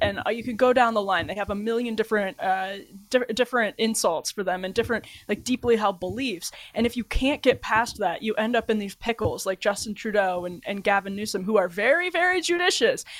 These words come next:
but not quite judicious enough to understand the actual situation at hand because they can't even, um, dispense with their very important, uh, biases and prejudices,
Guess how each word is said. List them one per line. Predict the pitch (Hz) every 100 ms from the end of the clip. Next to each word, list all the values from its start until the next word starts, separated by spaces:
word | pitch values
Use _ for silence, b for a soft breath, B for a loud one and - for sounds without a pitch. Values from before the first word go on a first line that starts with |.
| B
but | - 220
not | 202 226 -
quite | - 294 254
judicious | 277 262 277 262
enough | 254 233 226
to | 254 220 -
understand | 226 220 220 - 220 220 202
the | 202
actual | - 214 - 214
situation | 190 220 220 196 220 - 196
at | 185
hand | 247 294 208
because | 196 220 B B B
they | 226
can't | - - 247 254 -
even, | 247 262 247 214 139 131 B B -
um, | 214 202 180
dispense | 226 226 - 233 247 -
with | 208 214
their | 202 214 202 196
very | 175 214 262
important, | 247 226 - 247 233 214 180
uh, | - 190
biases | 175 185 226 233 240 208
and | 196
prejudices, | 226 233 226